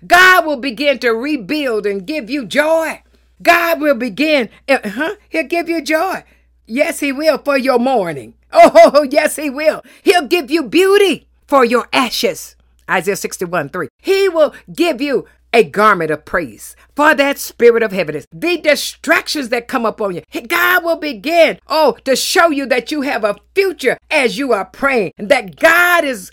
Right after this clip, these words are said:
answering your prayer. Oh, and that he's doing great and mighty things, and it's not gonna take him a long time. If you will obey and do this, I'm telling you right now, it won't take a long time.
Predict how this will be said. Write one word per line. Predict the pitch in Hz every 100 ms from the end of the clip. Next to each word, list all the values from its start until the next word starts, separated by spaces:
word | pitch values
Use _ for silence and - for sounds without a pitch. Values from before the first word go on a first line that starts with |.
| -
answering | 302 349 - 285 254 214
your | 196
prayer. | - 220 165 - -
Oh, | 339 381 381 392 349 -
and | - 254
that | 294 262
he's | 302 226
doing | 190 277 226
great | 180 311 381 -
and | 320 302
mighty | 311 302 262
things, | - 302 226 -
and | 269 254
it's | 233
not | 233 294 247
gonna | 247 269 240
take | 277 254
him | 233
a | 233
long | 247 233
time. | 214 262 220 160 -
If | 330 262 254
you | 226 240 330 359 330 233 -
will | 233 277 -
obey | 240 233 180 277 269 196 147 -
and | 247 202 147
do | 285 311
this, | 254 269 - -
I'm | 202
telling | - 240 - 349
you | 254
right | 247 262 277
now, | 294
it | 202
won't | 196 220
take | 285 302
a | 311
long | 311 302 294
time. | 330 339 320